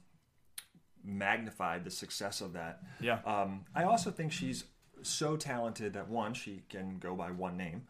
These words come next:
Speaker 2: Yeah.
Speaker 1: and everyone knows who Beyonce is, and two, um, she doesn't have to churn out top ten singles whenever she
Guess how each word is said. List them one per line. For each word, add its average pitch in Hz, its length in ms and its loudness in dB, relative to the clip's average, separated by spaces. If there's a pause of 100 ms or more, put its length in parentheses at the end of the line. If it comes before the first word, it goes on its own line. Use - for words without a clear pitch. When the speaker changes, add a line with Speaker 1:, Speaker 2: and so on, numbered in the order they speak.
Speaker 2:
Yeah. 107 200 2
Speaker 1:
and 101 100 -4
everyone 95 240 0
knows 90 260 0
who 90 140 -4
Beyonce 90 520 -4
is, 101 220 -4
and 113 240 -2
two, 113 500 4 (440)
um, 117 320 2
she - 220 2
doesn't 165 280 6
have 147 340 0
to - 120 0
churn 123 320 0
out 110 300 -2 (760)
top - 380 -2 (100)
ten 127 320 2
singles 110 760 0
whenever 110 400 2
she 98 440 -4